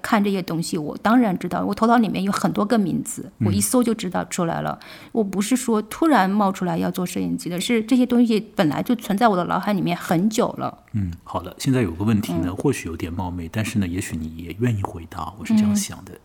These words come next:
Speaker 2: 根据你的性情来看。就是说呢，你实质上是一个人去日本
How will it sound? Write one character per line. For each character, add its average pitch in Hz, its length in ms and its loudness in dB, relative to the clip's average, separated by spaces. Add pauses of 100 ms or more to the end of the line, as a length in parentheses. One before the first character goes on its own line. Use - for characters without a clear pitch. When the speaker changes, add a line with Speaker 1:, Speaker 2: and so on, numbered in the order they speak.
(140)
Speaker 2:
根 98 120 0
据 95 120 -4
你 90 80 -2
的 87 100 -6
性 104 240 2
情 95 160 -4
来 87 180 -10
看。 - 200 -10 (560)
就 220 120 2
是 165 100 4
说 147 220 2
呢， 135 120 4
你 87 160 2
实 - 200 -6
质 131 60 -6
上 135 120 -2
是 120 140 -2
一 113 100 -2
个 147 120 0
人 87 160 -4
去 - 180 -6
日 95 220 -10
本 - 100 -20